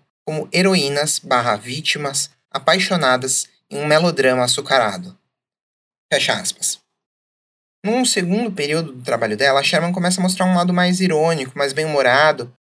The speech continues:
que é uma característica que permanece até hoje. A Sherman começou a perceber que a crítica dela tava sendo absorvida quando ela começou a ser convidada pra fazer fotografias pra revista de moda.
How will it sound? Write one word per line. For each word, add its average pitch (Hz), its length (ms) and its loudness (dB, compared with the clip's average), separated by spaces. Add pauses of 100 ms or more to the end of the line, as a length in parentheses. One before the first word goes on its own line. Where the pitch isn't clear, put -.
(140)
que - 60 -10
é 262 40 0
uma 311 100 -2
característica 202 580 0
que 185 120 -8
permanece 185 500 2
até 135 140 -4
hoje. 101 340 -4 (840)
A 151 80 -6
Sherman 175 340 0
começou 165 360 -2
a 226 40 -6
perceber 131 400 -2
que 107 80 -10
a - 40 -8
crítica 143 300 -4
dela 123 180 0
tava 113 160 -6
sendo 131 200 -4
absorvida 120 680 -4
quando 156 160 -2
ela 156 140 2
começou 156 320 -4
a - 20 -2
ser - 120 -4
convidada 151 480 0
pra 147 140 -6
fazer 147 220 -4
fotografias 147 640 -2
pra 135 240 2
revista 120 340 -4
de 113 80 -8
moda. 127 400 0